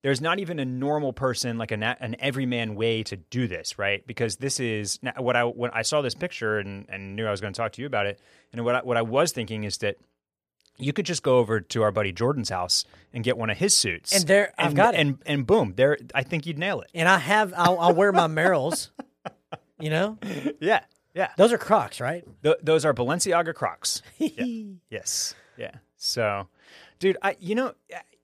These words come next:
Speaker 1: you know how Kanye is always like, we, we, we all, he, obviously, I, did you watch Genius, the documentary?
Speaker 2: I've only watched the first episode.
Speaker 1: Okay.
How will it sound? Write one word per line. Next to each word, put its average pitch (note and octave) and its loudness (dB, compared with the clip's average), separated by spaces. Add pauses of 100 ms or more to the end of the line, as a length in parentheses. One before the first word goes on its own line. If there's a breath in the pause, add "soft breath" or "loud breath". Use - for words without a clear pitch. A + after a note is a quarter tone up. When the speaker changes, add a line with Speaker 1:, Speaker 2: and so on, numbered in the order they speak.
(220)
Speaker 1:
you - -6
know C4 2
how F#3+ 2
Kanye C3 0
is A2+ 0
always A2+ 2
like, G#2+ 0
we, A2+ -10
we, G#2+ -6 (1800)
we D3 0
all, G3 8
he, E3+ -8 (120)
obviously, F3 0
I, E3 0
did D#3+ -8
you F#3 -8
watch F3 0
Genius, D3+ 0 (200)
the B2 -12
documentary? B2 -2 (240)
Speaker 2:
I've C#3+ 0
only E3+ 2
watched D3+ 0
the B2 -12
first A#2 -10
episode. G#2 -10
Speaker 1:
Okay. - -12